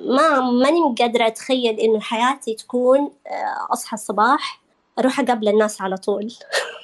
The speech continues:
<laughs> ماني متخيلة هذه الحياة، أقعد مقابلتهم يعني كذا. طب أنا عندي روتين،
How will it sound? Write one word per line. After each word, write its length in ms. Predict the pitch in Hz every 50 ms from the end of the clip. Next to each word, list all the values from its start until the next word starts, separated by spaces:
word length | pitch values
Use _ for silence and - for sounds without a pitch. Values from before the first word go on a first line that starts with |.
| - - - - - - -
<laughs> 840 | - 349 - - - 403 - - _ - - - - 302 277 277 247
ماني 220 | 302 330 440 427 339
متخيلة 720 | 269 269 - - - 285 285 285 247 240 233 220 220 262 254
هذه 140 | 233 220
الحياة، 440 | 220 214 - - 220 208 208 - 240
أقعد 200 | 247 254 247 233
مقابلتهم 680 | 226 220 226 226 214 202 226 262 269 - 285 233 226
يعني 220 | 220 202 202 202 208
كذا. 180 | 208 254 240 226 -
طب 100 | 233 226
أنا 140 | 254 277 277
عندي 300 | 269 285 311 285 254 240
روتين، 580 | 226 240 233 - - 294 320 320 285 254 214